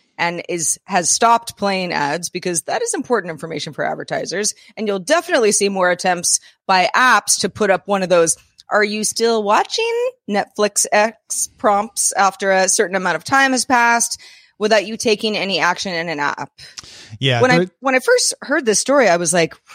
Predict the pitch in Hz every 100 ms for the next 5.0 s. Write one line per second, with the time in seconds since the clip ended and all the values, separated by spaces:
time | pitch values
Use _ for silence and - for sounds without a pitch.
0 | - - 311 381 427 220 226 202 196 -
1 | 277 262 214 180 180 175 233 240 165 160
2 | 165 - 147 143 - - 170 143 - 151
3 | - 165 - - 147 214 - - - 160
4 | 175 170 139 - 160 165 151 214 156